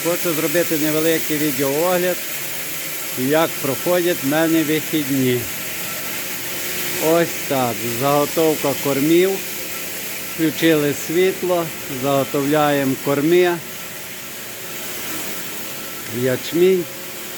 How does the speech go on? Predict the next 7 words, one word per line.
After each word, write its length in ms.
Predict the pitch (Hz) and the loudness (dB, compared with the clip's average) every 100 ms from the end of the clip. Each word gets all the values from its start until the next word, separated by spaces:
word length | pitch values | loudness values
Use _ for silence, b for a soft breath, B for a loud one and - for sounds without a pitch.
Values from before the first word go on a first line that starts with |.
| - | -6
пшеничка, 760 | - 139 156 170 175 - 170 156 - - | -2 2 4 2 0 -2 -2 -2 -4 -4
кукурудза 640 | 143 131 147 143 147 127 127 | -4 -2 0 0 0 0 -2
закінчилася. 1080 | 123 113 160 175 175 180 175 175 - 185 180 - - - - - - - | -2 -2 0 0 0 -2 -2 -2 -2 -4 -4 -6 -6 -6 -6 -6 -6 0
Треба 200 | 170 175 | 0 2
привезти. 680 | 175 180 175 - - 180 175 156 - - - - - - - - - 131 | 0 0 0 -2 -2 0 0 -4 -6 -8 -6 -6 -6 -6 -6 -6 -4 -2
Макух 400 | 135 - 185 196 - | -2 -2 -2 -2 -4
соняшниковий 960 | 196 196 185 175 - 185 185 190 190 | -2 -2 -2 -2 -2 -4 -4 -4 -2